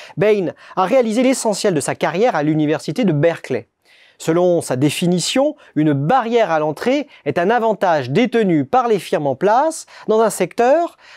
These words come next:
face à de nouveaux entrants. Il ajoute que cet avantage leur permet d'augmenter leur prix au-dessus du niveau du prix normal de marché, tout en évitant d'attirer de nouvelles firmes dans le secteur.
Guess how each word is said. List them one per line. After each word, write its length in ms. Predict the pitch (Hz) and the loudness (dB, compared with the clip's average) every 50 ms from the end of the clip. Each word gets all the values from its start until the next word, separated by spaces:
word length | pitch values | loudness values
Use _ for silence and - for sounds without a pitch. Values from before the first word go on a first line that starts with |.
| - - | -20 -10
face 420 | - - 262 294 294 - - - _ - | -4 -2 0 0 0 -4 -6 -10 _ -4
à 140 | 165 160 | -2 0
de 100 | 147 147 | 2 2
nouveaux 560 | 151 160 175 196 233 240 214 208 240 226 180 180 | 2 2 4 4 4 4 4 4 2 2 2 0
entrants. 380 | 170 156 - - - 107 - _ _ _ _ _ _ _ _ _ _ _ _ _ _ _ | -2 -4 -4 -8 -18 -18 -20 _ _ _ _ _ _ _ _ _ _ _ _ _ _ _
Il 140 | - 147 135 | -4 -2 -2
ajoute 340 | 131 131 175 233 - - - _ - - - | 0 2 2 0 0 -2 -6 _ -20 -20 -14
que 80 | - 117 | -12 -8
cet 240 | - 120 - - _ - | -8 -8 -10 -10 _ -2
avantage 800 | 254 262 262 247 214 220 208 185 - - 196 208 240 262 220 175 | 0 2 2 2 2 0 0 0 0 0 2 2 2 2 2 2
leur 240 | 202 247 247 - - | 2 0 0 0 0
permet 320 | - 214 185 185 175 156 | -2 -2 0 2 0 0
d'augmenter 720 | 139 143 156 208 294 311 233 226 240 233 214 - - 202 165 | 0 0 0 2 2 2 2 0 0 -2 -2 0 0 2 2
leur 240 | 147 139 - - | 2 2 0 -2
prix 320 | - - - 262 285 311 302 - - - - _ - | -6 -2 0 2 2 2 0 -4 -18 -20 -14 _ 0
au-dessus 760 | 311 320 330 320 285 214 196 220 208 175 - - - 214 202 | 2 2 4 2 2 2 2 0 0 0 -2 -4 -2 0 0
du 200 | 165 147 160 156 | 0 0 0 0
niveau 320 | 156 151 143 143 156 151 139 | 0 0 0 2 0 0 0
du 120 | 123 127 | 0 -4
prix 220 | 120 - - 131 131 | -6 -6 -6 -2 0
normal 580 | 139 185 190 160 180 170 147 131 123 123 127 | 0 0 0 0 -2 -2 -2 -2 -2 -4 -4
de 140 | 135 196 247 | -2 0 0
marché, 600 | 226 170 135 - - - 151 156 190 262 311 - - - - - - - - | 0 0 -2 -4 -4 -2 0 2 2 2 0 -4 -10 -20 -20 -20 -20 -14 -8
tout 160 | - 180 - | -6 -4 -2
en 120 | 175 170 170 | 0 2 2
évitant 520 | 165 156 151 147 131 - 185 214 262 - - | 2 2 0 -2 -2 0 0 0 0 -2 -2
d'attirer 720 | - 156 214 240 214 - - - 175 156 175 247 320 320 - | -2 0 2 2 0 -2 -4 -4 -2 0 0 0 -2 -2 -2
de 180 | 269 220 302 311 | 0 2 4 4
nouvelles 340 | 269 269 233 196 180 156 131 | 4 4 4 4 2 0 -2
firmes 360 | - - 147 160 185 214 240 - - 180 | -4 -2 -2 0 -2 -2 -6 -10 -6 -2
dans 160 | 180 240 240 | -2 0 0
le 80 | 214 | -2
secteur. 400 | 175 - 165 - - - - - | -2 -4 -4 -6 -6 -10 -18 -18